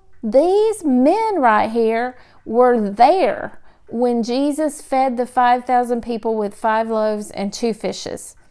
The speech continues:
And then he goes on to teach them, twenty-seven, "Labor not for the meat which perishes, but for that meat which endures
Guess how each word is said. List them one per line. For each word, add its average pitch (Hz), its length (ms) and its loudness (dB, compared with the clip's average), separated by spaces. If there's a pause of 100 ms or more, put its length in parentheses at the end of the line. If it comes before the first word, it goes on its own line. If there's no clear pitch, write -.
(440)
And 233 140 -2
then 262 80 4
he 277 80 2
goes 262 300 4
on 247 140 0
to 226 60 0
teach - 440 -6
them, 208 180 -2
twenty-seven, 220 840 -2
"Labor 277 320 2
not 247 240 0
for 254 100 0
the 214 100 0
meat 226 320 -2
which 208 240 -6
perishes, 262 580 -4
but - 180 -6
for 233 120 -8
that 233 180 0
meat 240 340 -6
which 240 300 -2
endures 220 680 0